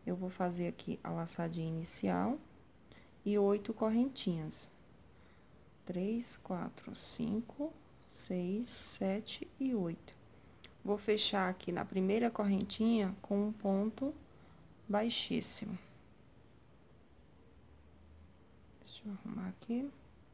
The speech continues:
Baixíssimo. E aqui eu vou subir uma corrente e vou fazer aqui dentro desse,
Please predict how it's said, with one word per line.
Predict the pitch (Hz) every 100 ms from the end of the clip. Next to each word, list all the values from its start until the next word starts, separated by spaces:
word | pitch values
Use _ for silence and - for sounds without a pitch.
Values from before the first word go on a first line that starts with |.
| - - - - - - - - - - 196
Baixíssimo. | 185 185 - 185 180 185 - 269 320 359 - - - - - - - - - - - - - - -
E | 202
aqui | 202 220
eu | 208
vou | 214
subir | 214 226 202 190 - -
uma | 247 277
corrente | 269 226 196 190 185 220 240 302 359 - -
e | 233
vou | 220 240
fazer | 240 254 240 214
aqui | 202 202 196
dentro | 190 214 247 233
desse, | 208 196 196 - 185 180 175 175